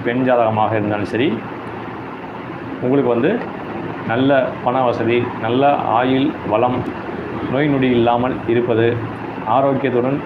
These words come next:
சிறப்பாக வாழ வேண்டும் என்றால், நீங்க வந்து இறைவனுக்கு, உங்களுக்கு இஷ்டமான தெய்வத்திற்கு, இறைவனுக்கு நீங்க வழிபாடு செய்வது நல்லது.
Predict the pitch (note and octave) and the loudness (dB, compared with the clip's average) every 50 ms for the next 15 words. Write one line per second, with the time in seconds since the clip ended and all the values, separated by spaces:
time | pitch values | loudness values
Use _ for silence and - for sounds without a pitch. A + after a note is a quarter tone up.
0 | - B2 B2 B2+ C3 C3 B2+ C#3+ C#3 C3 B2+ B2+ B2+ A#2 A#2 A2+ A#2 A#2+ A#2 A2+ | -6 -4 -2 -2 -2 0 0 2 2 4 4 2 2 2 2 0 0 0 0 0
1 | A2 A2 G#2+ G#2+ G2+ G#2 A#2 B2+ E3+ F#3 - - - - - - - - - - | 0 0 0 0 0 0 0 0 0 0 -4 -8 -10 -10 -10 -10 -10 -10 -10 -10
2 | - - - - - A#2+ B2+ C3+ C3+ B2+ A2+ A2+ D3+ G3+ A#3+ - - - - - | -10 -10 -8 -6 -2 -2 0 0 0 0 0 2 0 0 0 -2 -4 -8 -8 -8
3 | - - A#2+ A#2 B2+ D#3+ F3 E3 D3+ C3+ A#2+ - B2+ A#2 G#2+ B2 C3+ C#3+ C#3 C3+ | -6 -4 0 0 2 2 4 4 2 2 0 0 0 0 0 2 2 2 2 2
4 | C3+ D3 F#3+ A3+ G#3 - - - - - - - - - D3+ B2 - - - E3 | 2 2 0 0 -2 -6 -8 -10 -10 -10 -10 -8 -6 -2 -2 -2 -2 -2 0 0
5 | D3+ C#3+ C#3 C3+ C3 C#3 F3+ G3 - - - - - - - - - - - - | 2 2 2 2 2 0 -2 -2 -4 -6 -8 -8 -8 -8 -8 -8 -8 -8 -8 -8
6 | - - A2 A#2 B2+ C#3+ C#3+ C#3+ C#3 C3 A#2 G#2 - D3+ E3 E3+ - A#2 B2 C#3 | -6 -4 -2 0 2 4 4 2 2 0 -2 0 0 0 0 0 0 0 0 0
7 | C#3 C3+ B2 A2+ G#2 - C#3+ B2+ A#2 A2 C3 D#3 D3 G#2+ G#2+ A#2+ C3 C3 C3 A#2+ | 0 0 0 0 0 -2 -2 0 0 0 2 2 2 2 2 2 2 2 2 2
8 | B2+ A#2+ - A#2 G#2+ G#2 G#2 A2+ B2 A2 F#2+ F#2+ F#2+ F#2+ A#2+ F#3 | 2 0 0 0 0 0 2 0 0 0 0 0 0 2 0 0